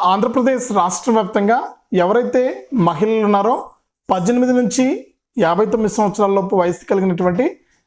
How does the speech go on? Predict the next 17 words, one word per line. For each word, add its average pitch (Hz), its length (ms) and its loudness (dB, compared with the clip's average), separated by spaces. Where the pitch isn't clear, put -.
మహిళలందరి 208 720 2
ఖాతాల్లోకి 190 580 0
కూడా 202 180 2
మన 190 80 4
ఏపీ 202 260 0
సీఎం 247 260 2
చంద్రబాబు 214 500 0
నాయుడు 196 220 2
గారు 196 180 2
ప్రతి 196 340 0
నెలా 214 200 2
కూడా 220 160 0
ఆడబిడ్డ 220 440 0
నిధి 185 280 0
కింద 202 180 0
పదిహేను 220 420 0
వందల 226 240 0